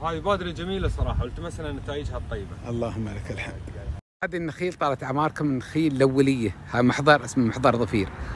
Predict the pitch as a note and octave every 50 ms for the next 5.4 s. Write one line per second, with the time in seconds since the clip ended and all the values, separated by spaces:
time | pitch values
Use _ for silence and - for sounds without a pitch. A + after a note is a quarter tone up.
0 | - - - - - A#2+ C#3+ D3 C#3 C3+ C#3 A#2+ A#2+ - - - - - - -
1 | - - - D3+ C#3 D3+ C#3 B2 - - C3+ C#3 D3+ C#3 A#2 G#2+ A#2 - - C3
2 | B2+ B2 C#3 D#3+ D3+ C3 A#2 G#2 F2+ - - - - - - - - A#2+ C3+ C#3
3 | D3+ E3+ E3+ - D3+ C3 C3 A2+ G#2 - A2 A2+ - A2+ A2 A2+ G#2 - C3 D3
4 | D3+ C#3+ C3+ B2+ B2 A#2+ - - C3+ B2+ D3+ E3+ E3 C3+ A#2 A#2+ B2 A#2+ A#2+ A#2
5 | A#2+ B2 C#3+ D3+ D#3+ D#3+ E3+ D3+